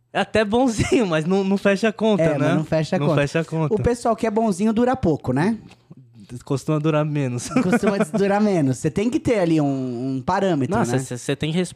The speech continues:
Speaker 1: repassar seus custos pra, pra você ter lucro, né? Toda,
Speaker 2: Agora
Speaker 1: toda empresa tem que ter lucro.
Speaker 2: Agora, vamos lá. Eu queria que você, então, o, a, o seu restaurante, ele tem portas abertas?
Speaker 1: Não.
Speaker 2: Não, ele funciona, então, só pelo, pelo aplicativo?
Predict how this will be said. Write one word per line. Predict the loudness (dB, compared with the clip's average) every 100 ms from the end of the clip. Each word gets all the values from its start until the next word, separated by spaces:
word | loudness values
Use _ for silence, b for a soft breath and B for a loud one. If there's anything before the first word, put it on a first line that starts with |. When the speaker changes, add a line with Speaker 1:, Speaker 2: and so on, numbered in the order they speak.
| -4
Speaker 1:
repassar | -2 0 -2 -2
seus | -2 -4
custos | -4 -4 -2 -6
pra, | -4 -2 0 -2 -2
pra | -4
você | -4 -4 -6
ter | -6 -4
lucro, | -4 -4 -6
né? | -6
Toda, | -2
Speaker 2:
Agora | -2 0 0
Speaker 1:
toda | -2
empresa | -4 -4 -6
tem | -6
que | -6
ter | -4
lucro. | -2 -4 -10 -12
Speaker 2:
Agora, | -6 -2 0
vamos | 0 0 0
lá. | 0
Eu | -2
queria | -2 -2 -4
que | -4
você, | -6 -2 0 2 2 0
então, | -2 -4 -4
o, | -4
a, | -4 -2 -4 -2
o | -6
seu | 0 0
restaurante, | 2 0 0 2 2 0 0
ele | -2
tem | 0 -2
portas | 0 0 0 -4 -6
abertas? | -2 0 -2 -4 -12 -14 -20 _
Speaker 1:
Não. | -2 -2 -2 -6 -18 -4
Speaker 2:
Não, | -2 -2 -2
ele | -4
funciona, | -4 -4 -2 -2 -2
então, | -2 -4
só | -2 -4
pelo, | -2 0 0
pelo | 0 0
aplicativo? | -2 -6 -8 -4 -4 -4